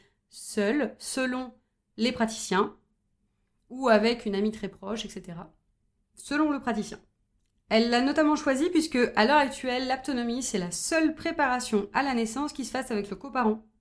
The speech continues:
Ce qui est quand même, euh, impressionnant. Notamment, j'avais lu dans un autre livre que c'était le seul interlocuteur qui demandait aux futurs papas comment ils se sentaient eux.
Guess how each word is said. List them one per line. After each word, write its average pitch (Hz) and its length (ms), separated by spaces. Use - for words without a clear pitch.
Ce - 140
qui 220 220
est 220 60
quand 208 120
même, 220 320
euh, 180 160
impressionnant. 226 540
Notamment, 254 540
j'avais 220 340
lu 269 120
dans 226 200
un 214 160
autre 262 260
livre 247 340
que 226 100
c'était 226 320
le 233 140
seul 277 580
interlocuteur 262 1000
qui 220 220
demandait 262 560
aux 226 340
futurs - 320
papas 233 460
comment 233 220
ils 247 120
se 226 140
sentaient 233 500
eux. 226 240